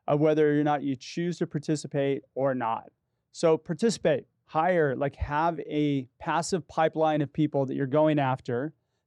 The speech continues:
that when the timing presents itself, take advantage of that and focus in on growing. Again, it can only help you, can only help your company.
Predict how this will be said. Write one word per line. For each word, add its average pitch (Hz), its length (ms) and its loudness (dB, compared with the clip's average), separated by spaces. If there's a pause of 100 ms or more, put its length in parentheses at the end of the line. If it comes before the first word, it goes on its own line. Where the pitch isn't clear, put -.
that 143 180 2
when 143 360 2
the 139 80 0
timing 160 500 0
presents 151 460 0
itself, 123 580 -4 (420)
take 156 220 0
advantage 151 460 2
of 117 80 -6
that 120 320 -2 (280)
and 131 380 0
focus 160 380 2
in 151 120 4
on 139 160 2
growing. 123 500 -2 (220)
Again, 160 300 2
it 135 100 -8
can 156 140 4
only 170 240 4
help 170 240 4
you, 175 320 0 (300)
can 139 80 2
only 139 180 4
help 131 220 2
your 127 100 0
company. - 400 -4